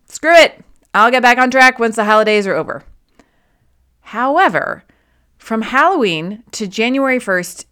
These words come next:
is about twenty percent of the year. That's no small amount of time. So let's actually explore this for a second.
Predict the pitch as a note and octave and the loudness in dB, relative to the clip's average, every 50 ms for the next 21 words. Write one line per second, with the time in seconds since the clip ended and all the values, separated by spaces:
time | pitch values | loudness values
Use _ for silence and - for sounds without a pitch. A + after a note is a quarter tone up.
0 | _ - F#3 - A3 G3+ - _ - A3 A3 B3 C#4+ D4+ D#4+ E4 D#4+ - - - | _ -12 -8 -8 -8 -8 -8 _ -8 -4 -2 0 0 0 -2 -4 -6 -12 -18 -18
1 | - _ _ - - - F4 E4+ F4 F4 F4 E4 E4+ D#4+ D4 D4 C#4 C#4 C4+ B3 | -20 _ _ -20 -18 -12 -10 -6 -4 -2 -2 -2 -2 -4 -6 -6 -4 -2 -2 -2
2 | A3+ G#3 F#3 F#3 D#3+ D#3 - - - _ _ _ _ _ _ _ _ _ _ _ | -2 -2 -4 -6 -6 -8 -8 -10 -14 _ _ _ _ _ _ _ _ _ _ _
3 | _ _ _ _ - D#3+ F#3+ B3 G#4 - - - - A3 G#3+ G#3 A#3+ C4 C4+ C#4 | _ _ _ _ -8 -4 -4 -4 -4 -6 -10 -10 -6 -4 -4 -2 -2 0 0 -2
4 | C#4+ C#4+ - B3+ B3 A#3 A3+ A3+ A3 G#3 G3 F#3 E3 - - G#3+ A3+ G3 C#3+ - | -2 -4 -2 2 2 4 4 4 2 0 0 -2 -2 -4 -4 -2 -2 -2 -2 -4
5 | - - - _ _ _ _ _ _ _ _ _ _ _ _ _ - - G#4+ G#4 | -8 -20 -20 _ _ _ _ _ _ _ _ _ _ _ _ _ -6 -4 -4 -4
6 | - - - A#4 B4+ - B4 B4 - - G4+ E4+ E4 - - - A3+ F#3+ E3+ D#3+ | -4 -6 -6 -6 -4 -4 -4 -6 -4 -4 -4 -4 -4 -4 -2 -2 -2 -2 -2 -4
7 | - - D3+ - - - - - | -8 -12 -12 -12 -12 -14 -16 -18